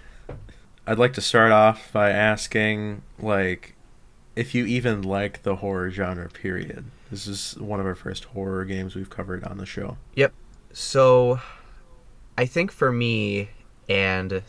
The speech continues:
Speaker 2: the explanation I'm about to give you is part of the reason why I, I switched off and you started playing the game,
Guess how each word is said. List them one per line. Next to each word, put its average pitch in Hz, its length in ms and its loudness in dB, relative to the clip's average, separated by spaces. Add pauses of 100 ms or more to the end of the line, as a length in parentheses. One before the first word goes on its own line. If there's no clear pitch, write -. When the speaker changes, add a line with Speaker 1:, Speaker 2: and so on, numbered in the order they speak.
Speaker 2:
the - 120 -2
explanation 107 600 0
I'm 95 80 -2
about 92 280 -2
to - 80 -14
give 90 200 -4
you 87 180 -4
is 85 200 -6
part 95 240 2
of 90 40 0
the 87 120 0
reason 85 360 -6
why 85 480 -2 (640)
I, 87 600 2 (300)
I 95 140 0
switched - 400 -4
off 85 280 2
and 87 120 -4
you 82 100 -6
started 98 360 0
playing 110 240 0
the 110 80 -2
game, 113 400 -2